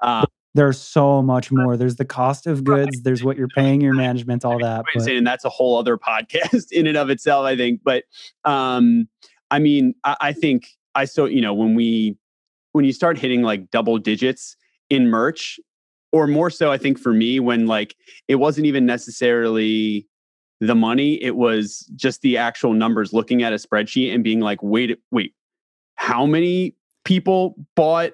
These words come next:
Speaker 1: like, this shirt?" Uh,
Speaker 2: Yeah. You're saying double digits, like, uh, like, over ten K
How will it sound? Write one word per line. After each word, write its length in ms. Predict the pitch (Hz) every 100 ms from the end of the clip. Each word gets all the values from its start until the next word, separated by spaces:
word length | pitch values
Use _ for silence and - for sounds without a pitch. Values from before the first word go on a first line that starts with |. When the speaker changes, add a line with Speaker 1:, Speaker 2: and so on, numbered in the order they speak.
| -
Speaker 1:
like, 360 | 156 143 - -
this 240 | 156 147
shirt?" 460 | 139 - 127 156 196 -
Uh, 280 | 131 123 120 - 147
Speaker 2:
Yeah. 560 | 131 120 107 92 143 135 - - _
You're 120 | 175 165
saying 180 | 196
double 200 | 156 156
digits, 380 | 147 151 151 -
like, 260 | 151 143 135
uh, 260 | 143 127 131
like, 220 | 131 - _ - 135
over 280 | 160 143 139
ten 280 | - 127 127
K 300 | 120 123